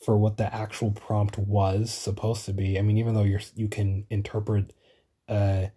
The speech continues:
it or kinda go off on your own. I rewrote the script today. Um, I wrote both essays today.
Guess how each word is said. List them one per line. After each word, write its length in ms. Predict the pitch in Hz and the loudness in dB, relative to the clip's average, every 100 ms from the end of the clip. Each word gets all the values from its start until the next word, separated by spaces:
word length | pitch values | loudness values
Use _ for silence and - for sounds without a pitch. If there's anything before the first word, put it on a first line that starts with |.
| _ _ - | _ _ -2
it 240 | 101 95 - | -2 0 0
or 200 | 104 98 | 0 0
kinda 300 | - 107 95 | 0 2 4
go 200 | 95 92 | 4 2
off 180 | 98 | 0
on 100 | 104 | 0
your 200 | 98 95 | 2 2
own. 260 | 101 95 98 _ _ _ _ _ _ _ _ _ _ _ _ _ _ | 2 2 -2 _ _ _ _ _ _ _ _ _ _ _ _ _ _
I 60 | 123 | 2
rewrote 420 | 127 147 151 143 | 4 4 2 2
the 80 | 131 | -2
script 320 | - 127 - | -2 -4 -2
today. 460 | 117 101 95 104 - _ _ - | 0 2 2 0 -4 _ _ -2
Um, 220 | 104 98 | 0 2
I 60 | |
wrote 240 | 104 110 104 | 2 2 4
both 240 | 117 131 | 4 4
essays 360 | 120 - 104 - | 2 2 0 0
today. 380 | 98 92 95 | -2 0 -2